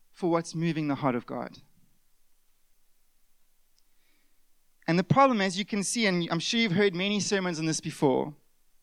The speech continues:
the problem or limiting factor is not the harvest out there. That's not the problem. The problem is the limited workers. And this morning,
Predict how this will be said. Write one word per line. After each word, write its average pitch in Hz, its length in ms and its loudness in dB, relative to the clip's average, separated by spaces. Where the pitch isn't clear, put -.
the 175 80 2
problem 247 420 4
or 208 80 4
limiting 226 460 2
factor 233 420 0
is 170 260 -2
not 220 300 -2
the 233 120 -2
harvest 226 580 0
out 180 200 0
there. 139 320 -4
That's 233 260 4
not 269 220 2
the 240 60 -4
problem. 233 580 0
The 156 80 -2
problem 240 460 2
is - 520 -4
the 156 80 0
limited 175 440 2
workers. 135 600 -8
And 165 140 0
this 180 240 0
morning, 185 540 -2